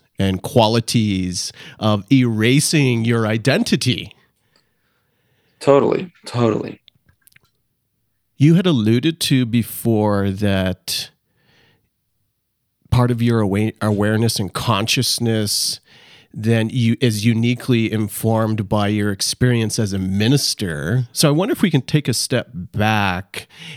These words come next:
Speaker 1: and
Speaker 2: Yeah, let's do it.
Speaker 1: just draw a quick story here of what it looked like for your journey into ministry.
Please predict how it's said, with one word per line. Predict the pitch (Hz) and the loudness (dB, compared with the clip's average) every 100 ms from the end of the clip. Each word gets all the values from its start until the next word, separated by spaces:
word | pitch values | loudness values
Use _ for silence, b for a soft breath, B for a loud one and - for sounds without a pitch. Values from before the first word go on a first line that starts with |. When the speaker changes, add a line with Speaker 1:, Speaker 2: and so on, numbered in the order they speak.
| B | B
Speaker 1:
and | 117 113 107 120 | -2 0 2 2
Speaker 2:
Yeah, | |
let's | 151 147 | 2 0
do | - 156 | 2 4
it. | 120 - | 4 -2
Speaker 1:
just | 110 123 120 117 | 0 0 0 -4
draw | 113 139 143 | -2 -2 -2
a | 127 | -4
quick | - - 143 - - - _ - | -4 -2 -2 -4 -14 -18 _ -8
story | - - - 127 139 135 | -6 -4 -4 -2 0 -2
here | 113 131 123 117 110 | 0 0 2 0 -2
of | 113 110 107 98 117 | -2 0 0 -2 -10
what | - 127 123 | -2 0 0
it | 117 | 0
looked | 113 123 131 - | 2 2 0 2
like | 123 107 95 - | 2 2 -2 -4
for | 117 | -2
your | 104 101 | 0 -2
journey | 98 107 104 101 | -2 0 0 -2
into | - 101 98 98 | -2 -2 -2 -6
ministry. | 92 76 - 71 67 | -6 -6 -8 -10 -14